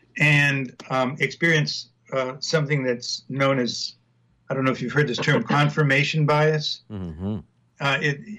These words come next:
Speaker 1: where you, you have a certain impression initially, and then your perception of that situation or that person is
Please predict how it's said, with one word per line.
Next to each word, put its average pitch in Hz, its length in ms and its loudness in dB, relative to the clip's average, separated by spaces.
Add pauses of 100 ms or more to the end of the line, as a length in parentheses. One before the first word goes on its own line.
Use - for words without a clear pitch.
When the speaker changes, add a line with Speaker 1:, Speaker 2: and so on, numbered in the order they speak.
(260)
Speaker 1:
where 151 960 2
you, 143 220 -10
you 139 140 -10
have 175 200 0
a 160 100 -2
certain 180 380 0
impression 165 640 0
initially, 127 800 -2 (580)
and 147 220 6
then 160 480 2 (420)
your 156 500 4
perception 151 1080 -2 (120)
of 123 300 -2 (360)
that 151 340 0
situation 151 640 0
or 123 100 -2
that 127 300 -2
person 135 720 0 (720)
is 147 520 2